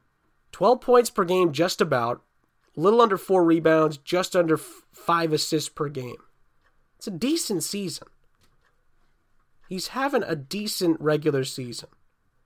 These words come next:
I think the problem is he's, he's not given the Timber-, uh, the Timberwolves, now I'm mixing it up again, the Pelicans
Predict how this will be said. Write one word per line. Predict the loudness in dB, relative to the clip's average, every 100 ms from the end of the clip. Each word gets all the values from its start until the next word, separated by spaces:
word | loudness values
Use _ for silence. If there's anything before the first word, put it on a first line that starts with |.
| _ _ _ _ _ _ _ _ _ _ _ _ _ _ _ _ _ _ _ -6
I | -2
think | -2
the | -2
problem | 2 4 4 4
is | 0 0
he's, | -4 -6
he's | -6 0
not | 0 0 -2
given | 0 4 4 2 -4 _
the | -8 -6
Timber-, | -4 -2 0 0
uh, | -2 -8 -10
the | -12
Timberwolves, | -8 -8 -6 -6 -4
now | -2
I'm |
mixing | -2 -4 -6
it | -6
up | -6
again, | -6 -6 -6 _ _ _ _ -6
the | -6
Pelicans | 0 4 4 4 -4 -4 -8